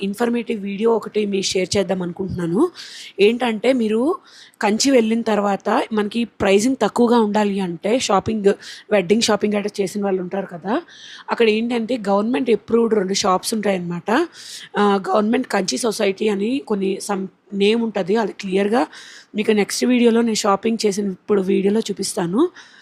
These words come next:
అదేంటంటే మనకి ఒక షాప్లో ఫైవ్ హండ్రెడ్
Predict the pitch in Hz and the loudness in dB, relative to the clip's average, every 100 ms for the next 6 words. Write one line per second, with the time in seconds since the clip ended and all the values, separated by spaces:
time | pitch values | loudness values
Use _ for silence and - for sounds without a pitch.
0 | - - _ - 214 220 240 247 233 285 | -20 -20 _ -2 2 2 2 0 0 0
1 | 262 214 214 196 - 196 190 240 254 202 | 2 0 0 -2 0 0 0 0 0 0
2 | 214 226 214 | 0 0 -2